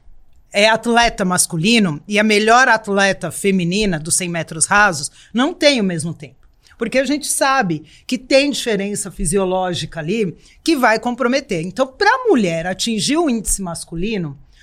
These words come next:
físico, num teste físico de futebol, de arbitragem,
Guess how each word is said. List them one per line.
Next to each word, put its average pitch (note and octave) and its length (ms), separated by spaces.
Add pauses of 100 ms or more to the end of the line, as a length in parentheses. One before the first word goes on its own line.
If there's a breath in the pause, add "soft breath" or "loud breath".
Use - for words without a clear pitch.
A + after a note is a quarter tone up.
(120 soft breath)
físico, D#3+ 760 (200 soft breath)
num F#3 140
teste G#3+ 360
físico F#3 580
de C#3 200
futebol, F#3 540
de E3 100
arbitragem, E3 640